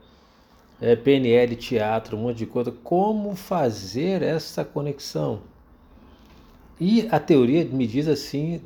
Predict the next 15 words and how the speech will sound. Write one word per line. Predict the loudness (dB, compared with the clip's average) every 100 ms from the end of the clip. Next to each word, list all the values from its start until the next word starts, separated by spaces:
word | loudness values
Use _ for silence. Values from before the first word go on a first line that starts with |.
| -8
de | -4
uma | -2 -2
forma | -4 -2 -2
simples: | -4 -4 -6 -4 -2
olha, | 0 -2 -4
é, | -4 -4
é, | -2 0 -2 -8 -20 -20 -20 _ _ _ -2
a | -2
chave | 4 4 4
são | 0 0
os | 0 4
órgãos | 2 2
dos | -2 -4
sentidos, | -2 -2 -2 -2 -2 -2 -6
né? | -8